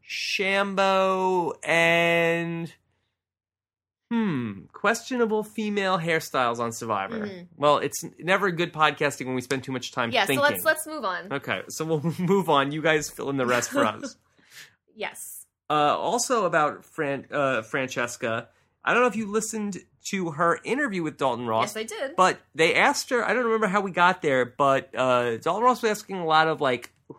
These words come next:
Speaker 1: "What do you think of the, uh, or who are the people that you like, who are the people that you don't like?" She hates Russell.
Speaker 2: Yes.
Speaker 1: One of the, the first of the
Speaker 2: But she
Speaker 1: survivors.
Speaker 2: likes Boston Rob.
Speaker 1: She likes Boston Rob.
Speaker 2: Mm-hmm.
Speaker 1: Hates Russell.
Speaker 2: Yes.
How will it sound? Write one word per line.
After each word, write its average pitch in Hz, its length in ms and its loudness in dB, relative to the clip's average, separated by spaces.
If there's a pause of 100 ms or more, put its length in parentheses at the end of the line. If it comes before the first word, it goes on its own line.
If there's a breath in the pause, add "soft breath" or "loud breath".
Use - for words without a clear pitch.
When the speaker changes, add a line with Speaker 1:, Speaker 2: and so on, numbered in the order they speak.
(100)
Speaker 1:
"What 151 160 -2
do 175 60 -4
you 160 100 -4
think 208 260 0
of 175 120 -4
the, 143 140 -4
uh, 156 40 2
or 139 360 2
who 202 180 -4
are 220 40 -2
the 180 60 -10
people 196 220 -6
that 147 80 -4
you 143 100 -4
like, 160 320 4
who 160 140 -8
are - 20 -4
the 135 100 -10
people 139 140 -10
that 127 120 -6
you 131 60 -8
don't 151 140 2
like?" 147 260 0 (200)
She - 400 -6
hates 156 560 -4
Russell. 139 520 -2 (300)
Speaker 2:
Yes. - 540 -8 (720 soft breath)
Speaker 1:
One 175 220 6
of 180 120 6
the, 196 100 8
the 165 160 -8
first 247 380 2
of 202 80 -2
the 311 60 10
Speaker 2:
But 302 80 6
she 185 100 0
Speaker 1:
survivors. 170 240 6
Speaker 2:
likes - 160 0
Boston 277 400 0
Rob. 208 380 0 (260 loud breath)
Speaker 1:
She 175 140 -8
likes 190 240 2
Boston 165 360 2
Rob. 110 340 0
Speaker 2:
Mm-hmm. 233 280 -14 (100)
Speaker 1:
Hates 151 320 0
Russell. - 480 -4
Speaker 2:
Yes. - 240 -16